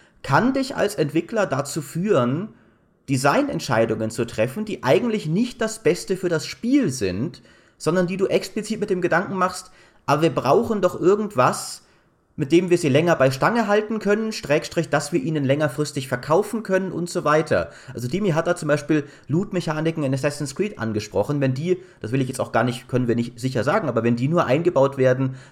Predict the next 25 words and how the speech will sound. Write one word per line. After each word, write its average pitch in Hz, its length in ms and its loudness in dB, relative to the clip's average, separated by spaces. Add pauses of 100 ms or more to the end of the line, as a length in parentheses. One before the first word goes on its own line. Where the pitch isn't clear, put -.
damit 120 320 4
man, 135 340 4
äh, 120 200 0
den 123 220 0
Leuten 127 280 4
dann 104 120 0
Items 165 400 0
verkaufen 104 500 -2
kann, 107 420 -2 (440)
dann 120 120 2
entstehen 156 400 0
die 175 100 2
ja 139 100 8
nicht, 175 320 -2
weil 147 120 4
sich 147 140 -6
jemand 151 260 0
gedacht 147 360 -2
hat, 156 240 -2 (300)
Assassin's 156 460 -4
Creed 160 340 -4
wäre 139 280 4
besser 131 520 2
als 120 240 2
Spiel, 135 600 0